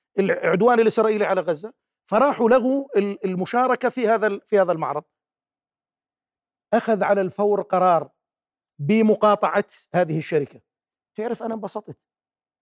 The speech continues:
أنا فورًا قلت له هذا شيء يدعو للفخر. ليش؟ لأنه هذول الثلاثة مليون دينار كلهم رايحات لذلك الاقتصاد. أنا بدي أوجعه هذا الاقتصاد اللي أنا هذا ما أقصده، أن هذه المبالغ التي تذهب جلها أو كلها لهذه الاقتصادات هي اللي بدنا نركز عليها. هذه من ناحية.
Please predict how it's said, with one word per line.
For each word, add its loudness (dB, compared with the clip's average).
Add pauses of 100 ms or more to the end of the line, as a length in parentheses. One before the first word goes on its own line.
أنا 4
فورًا 0 (100)
قلت -6
له 6
هذا 2
شيء 0
يدعو 0
للفخر. -2 (120)
ليش؟ 0 (320)
لأنه 4
هذول 4
الثلاثة 2
مليون 0
دينار 0
كلهم 4
رايحات 4
لذلك 2
الاقتصاد. -6
أنا -6
بدي -2
أوجعه 0 (420)
هذا 2
الاقتصاد 2
اللي 2
أنا 4
هذا 2
ما 2
أقصده، -8 (420)
أن 0
هذه 4
المبالغ 4
التي -2
تذهب 2
جلها 0
أو 4
كلها 0 (400)
لهذه 4
الاقتصادات 2
هي 2
اللي 6
بدنا -2
نركز -4
عليها. -12
هذه 2
من -6
ناحية. -18